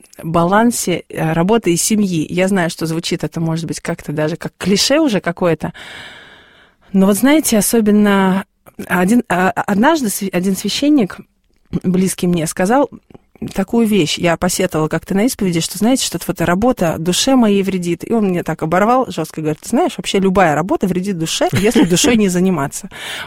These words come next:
Вот, а, у меня, а, возникает какая-то аналогия и с семьей. Вот как будто бы любая работа вредит семье, если семьей не заниматься.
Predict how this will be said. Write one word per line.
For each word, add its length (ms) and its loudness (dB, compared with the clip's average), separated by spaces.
Вот, 280 -2
а, 200 0
у 60 -4
меня, 560 2
а, 260 -12
возникает 540 2
какая-то 340 0
аналогия 440 2
и 140 -2
с 60 -2
семьей. 540 2
Вот 140 -4
как 160 0
будто 220 -4
бы 80 2
любая 360 4
работа 360 2
вредит 400 2
семье, 420 4
если 180 0
семьей 400 2
не 120 4
заниматься. 680 0